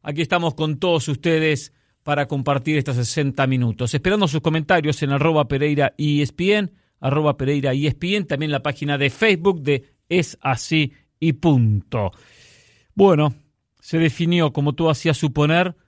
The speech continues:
la final de concacaf Champions League será Tigres Monterrey, Monterrey Tigres. Van a protagonizar por primera vez la edición del Clásico Regio en concacaf. En concacaf, ambos ya han llegado a la final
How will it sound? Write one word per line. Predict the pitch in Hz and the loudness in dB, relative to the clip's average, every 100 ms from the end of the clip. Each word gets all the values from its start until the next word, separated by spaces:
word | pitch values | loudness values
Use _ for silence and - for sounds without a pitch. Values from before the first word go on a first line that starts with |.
| _ _ | _ _
la | 135 143 | -4 -4
final | 147 160 160 | -2 0 0
de | 147 | 0
concacaf | 143 135 135 165 151 | 0 0 0 -2 -2
Champions | 170 135 139 | -2 -2 0
League | 156 165 | -2 -2
será | 151 151 151 - | -2 0 0 -2
Tigres | 233 240 196 | -4 2 2
Monterrey, | 165 156 135 143 165 180 | 2 0 0 0 2 0
Monterrey | 160 139 143 139 160 143 | 0 0 0 2 2 0
Tigres. | 147 113 104 104 92 - _ _ _ _ | -2 -4 -4 -6 -8 -14 _ _ _ _
Van | 120 151 | -2 0
a | 151 | 2
protagonizar | 151 127 135 135 120 175 156 | 0 0 0 0 0 0 0
por | 175 151 | 0 0
primera | 127 143 196 185 | 0 0 2 2
vez | 185 | 2
la | 175 | 2
edición | 160 139 120 - 175 165 | 0 0 -2 0 0 0
del | 151 | -2
Clásico | - 175 - 135 147 | -2 -4 -4 -2 0
Regio | 170 190 - 185 165 - _ _ | 0 -2 0 0 0 -2 _ _
en | 226 226 | -2 -2
concacaf. | 214 - 233 226 202 - 165 104 - _ _ _ _ _ - | 0 4 4 4 0 2 0 0 -6 _ _ _ _ _ -2
En | 165 175 | 0 0
concacaf, | - 202 170 127 107 | 2 2 2 -4 -2
ambos | 127 151 151 123 | 0 0 2 2
ya | 131 | 2
han | 135 | 0
llegado | 113 120 135 | 0 2 2
a | |
la | 120 | 0
final | 113 135 147 160 | -2 0 0 0